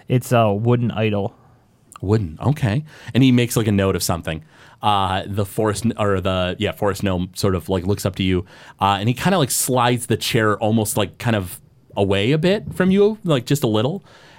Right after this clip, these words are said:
Speaker 2: And he says, "Uh, ma'am, um, you, so you were upset and you left an idol behind made of wood. What does this wooden idol look like?"
Speaker 1: It just, just looks like a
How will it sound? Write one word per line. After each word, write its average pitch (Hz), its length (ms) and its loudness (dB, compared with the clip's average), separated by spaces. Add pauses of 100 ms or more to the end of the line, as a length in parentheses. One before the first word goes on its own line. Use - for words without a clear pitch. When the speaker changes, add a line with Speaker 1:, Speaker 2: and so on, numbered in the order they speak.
(100)
Speaker 2:
And 107 160 -2
he 104 60 2
says, 101 480 -2 (140)
"Uh, 139 80 -2
ma'am, 160 420 0 (1000)
um, 104 340 0
you, 107 260 -4
so - 160 -4
you 120 200 2
were 131 100 4
upset - 460 -2 (240)
and 113 100 0
you 107 120 2
left 107 240 0
an 101 120 -2 (200)
idol 117 260 2
behind 92 360 -2
made 90 140 0
of 85 120 -6
wood. 98 260 0
What 170 200 -2
does 220 200 -2
this 170 220 0
wooden 123 440 0
idol 101 340 0
look 110 200 -4
like?" - 360 -8 (1000)
Speaker 1:
It 110 100 -6
just, - 220 -14 (240)
just - 280 -6
looks - 260 -8
like 101 260 -6
a - 60 -14